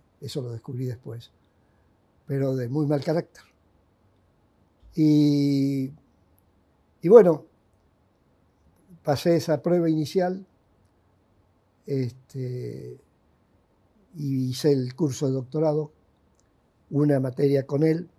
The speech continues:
otras dos materias con otros profesores. Y además empecé a vincularme, por mi vocación política, con la gente de la democracia cristiana en España,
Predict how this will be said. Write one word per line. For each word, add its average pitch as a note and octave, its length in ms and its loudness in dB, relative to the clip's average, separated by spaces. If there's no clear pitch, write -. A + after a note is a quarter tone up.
otras C#3+ 280 -2
dos C3+ 120 -4
materias C3+ 400 -2
con B2+ 140 -10
otros B2+ 200 -10
profesores. D#3 640 -10
Y E3+ 640 0
además G3 420 0
empecé G3 400 0
a G3+ 40 2
vincularme, F#3+ 680 0
por B2+ 160 -6
mi B2+ 140 -6
vocación B2 420 -6
política, D3 640 -8
con D#3+ 160 2
la D#3+ 100 2
gente F3 460 -2
de C#3 120 0
la C#3+ 80 2
democracia C#3 480 -4
cristiana D#3+ 380 -6
en D3+ 80 -6
España, C#3 420 -12